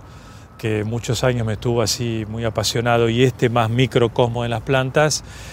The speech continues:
eh, te enseñan todo el tiempo, te enseñan que las distancias astronómicas te ponen en qué lugar ocupamos realmente en la vida.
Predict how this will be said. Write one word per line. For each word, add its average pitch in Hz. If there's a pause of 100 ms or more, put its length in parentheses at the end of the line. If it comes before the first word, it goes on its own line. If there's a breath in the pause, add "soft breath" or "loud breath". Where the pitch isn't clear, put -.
(640 loud breath)
eh, 147
te 147
enseñan 196
todo 160
el 147
tiempo, 139
te 127
enseñan 151
que 123
las 117
distancias 131
astronómicas 123
te 117
ponen 123
en 110
qué 131
lugar 123
ocupamos 113
realmente 117
en 110
la 110
vida. 131